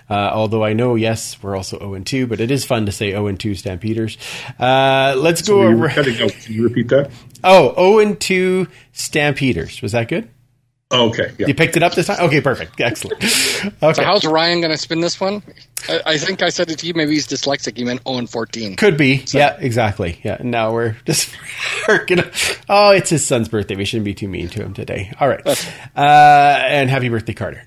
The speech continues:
Speaker 1: Okay. Uh, let's go around the other way this time. So, Kayla, you get to start on this one.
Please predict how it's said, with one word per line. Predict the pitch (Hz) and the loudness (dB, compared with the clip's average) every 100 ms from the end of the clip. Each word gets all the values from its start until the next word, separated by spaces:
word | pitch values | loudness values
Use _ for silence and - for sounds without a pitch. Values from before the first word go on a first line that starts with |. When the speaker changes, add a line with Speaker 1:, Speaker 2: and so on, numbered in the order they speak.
| - | -2
Speaker 1:
Okay. | 185 127 104 - - | 0 0 -4 -12 -2
Uh, | 143 147 | 4 6
let's | 185 185 | 4 4
go | 214 | 4
around | 190 190 | 4 4
the | 170 165 | 2 4
other | 170 | 4
way | 147 | 4
this | 131 127 | 2 0
time. | 131 104 | -2 -2
So, | - 113 | -2 -2
Kayla, | - 196 165 104 | 2 2 4 2
you | 113 190 | 2 2
get | 185 147 | 0 -2
to | |
start | - 147 135 | 0 2 2
on | 127 | 2
this | 127 127 | 2 0
one. | 135 127 120 | 0 0 0